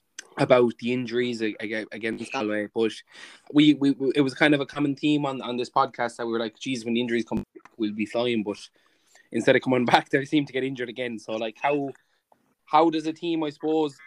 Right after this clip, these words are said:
when it gets to the latter ends of the, of the season and maybe pushing past this phase again,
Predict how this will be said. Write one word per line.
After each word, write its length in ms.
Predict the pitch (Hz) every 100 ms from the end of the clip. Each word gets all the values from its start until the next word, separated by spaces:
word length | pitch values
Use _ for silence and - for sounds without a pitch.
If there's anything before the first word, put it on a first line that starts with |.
| -
when 120 | 147
it 80 | 151
gets 180 | 160 156
to 80 | 143
the 200 | 139 151 _ -
latter 160 | 170 -
ends 280 | 139 139 127
of 160 | 131
the, 120 | 123
of 160 | 120 127
the 80 | 127
season 380 | - 139 127 127
and 80 |
maybe 320 | 123 127 127 117 -
pushing 280 | - 135 139
past 320 | 120 131 -
this 220 | - 120
phase 280 | - 131 127
again, 220 | 117 123